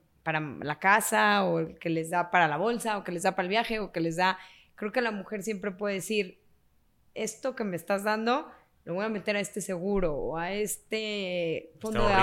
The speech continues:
Speaker 1: ahorros o a esto", porque nunca sabes qué puede pasar y creo que, eh, hay, eh, esta, mm, Kim Kiyosaki,
Speaker 2: Ujú.
Speaker 1: me impresiona, eh, los datos que da en su libro al final. Dice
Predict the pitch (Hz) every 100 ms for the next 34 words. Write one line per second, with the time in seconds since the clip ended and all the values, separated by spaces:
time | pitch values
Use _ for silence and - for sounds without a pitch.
0 | 214 233 214 190 170 156 - 190 180 185
1 | 208 - 226 220 - - _ - 226 233
2 | 269 311 254 - - 208 226 226 175 175
3 | 202 185 170 202 202 180 226 208 - _
4 | _ _ _ _ - 185 185 170 208 160
5 | - _ - 190 185 165 - - - -
6 | 196 - 214 202 185 160 151 - _ _
7 | _ _ _ _ _ _ _ - 220 -
8 | 214 175 196 196 - 202 277 _ 110 92
9 | 107 165 175 190 190 175 185 202 214 214
10 | 208 240 - 190 185 190 185 190 220 -
11 | 196 180 180 196 180 180 180 190 170 175
12 | 170 180 226 - - _ _ - 185 202
13 | - 214 220 208